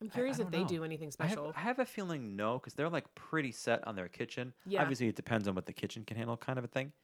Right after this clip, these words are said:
Speaker 1: Also, I feel like
Speaker 2: Um,
Speaker 1: if I was gonna go there, I'd be like, uh, "Where are my noodles? And where are my wings? And where," like, you know what I
Speaker 2: <laughs>
Speaker 1: mean? I wouldn't want something different 'cause I know,
Speaker 2: Yeah.
Speaker 1: like, that's what they have there. That's what
Speaker 2: Yeah.
Speaker 1: I'm going there for, so.
Speaker 2: It's so heavily themed. I
Speaker 1: What
Speaker 2: bet
Speaker 1: if
Speaker 2: it
Speaker 1: they
Speaker 2: was
Speaker 1: were
Speaker 2: the
Speaker 1: like,
Speaker 2: same.
Speaker 1: "We're not doing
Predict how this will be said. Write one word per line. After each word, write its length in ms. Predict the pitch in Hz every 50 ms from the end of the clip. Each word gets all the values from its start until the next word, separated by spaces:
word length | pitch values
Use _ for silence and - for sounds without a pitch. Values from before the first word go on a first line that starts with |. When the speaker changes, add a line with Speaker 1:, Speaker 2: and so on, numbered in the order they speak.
| _ _ - -
Speaker 1:
Also, 260 | 220 269 269 262 247
I 60 | 214
feel 180 | - - 196 185
like 140 | 175 170
Speaker 2:
Um, 0 |
Speaker 1:
if 80 | 175 -
I 60 | 180
was 120 | 180 175 -
gonna 140 | 196 175
go 160 | 160 160 160 170
there, 120 | 185 185
I'd 120 | 180 170
be 100 | 170 160
like, 300 | 151 151 147 143 - - _ _ _ _ _ _ _ _ _ _ _ -
uh, 220 | 180 180 165 151 - -
"Where 300 | 185 165 175 180 196 196
are 40 | 190
my 140 | 185 180 175
noodles? 420 | 175 175 170 170 165 160 156 -
And 200 | - 185 180 165
where 200 | 175 175 180 180
are 40 | 190
my 140 | 190 180 170
wings? 380 | 160 175 175 170 160 160 151 165
And 120 | 175 160
where," 300 | 175 175 180 180 185 185
like, 240 | - - - 131 -
you 160 | - 208 214
know 60 | 226
what 80 | 220 208
I 40 | 196
Speaker 2:
<laughs> 20 |
Speaker 1:
mean? 220 | 185 185 190 196
I 100 | 143 196
wouldn't 260 | 202 220 214 196 196 190
want 180 | 208 - -
something 220 | - 190 180 170 147
different 380 | 175 175 - 165 156 147 -
'cause 140 | - 185 151
I 120 | 175 165
know, 240 | 127 113 110 107 -
Speaker 2:
Yeah. 0 |
Speaker 1:
like, 200 | - 160 156 143 -
that's 180 | 175 160 -
what 80 | 165 -
they 100 | 165 156
have 220 | 143 160 160 156
there. 120 | 160 151 156
That's 180 | 160 156 -
what 60 | 160
Speaker 2:
Yeah. 100 | 117 110
Speaker 1:
I'm 100 | 107 104
going 100 | 101 -
there 140 | 156 160 147
for, 240 | - 160 - 143 151
so. 260 | - - 147 147 143
Speaker 2:
It's 120 | 131 - -
so 120 | - 151
heavily 360 | 127 127 120 104 107 98 92 -
themed. 380 | - - 90 85 87 87 92
I 60 | 110 113
Speaker 1:
What 120 | - 262
Speaker 2:
bet 20 | 359
Speaker 1:
if 80 | -
Speaker 2:
it 20 | 269
Speaker 1:
they 120 | 294 262
Speaker 2:
was 60 | 254
Speaker 1:
were 60 | 247
Speaker 2:
the 60 | 226 208 190
Speaker 1:
like, 140 | 190 180 -
Speaker 2:
same. 80 | 262
Speaker 1:
"We're 120 | 294 392 392
not 220 | 392 339 294 -
doing 380 | - 269 262 247 240 226 185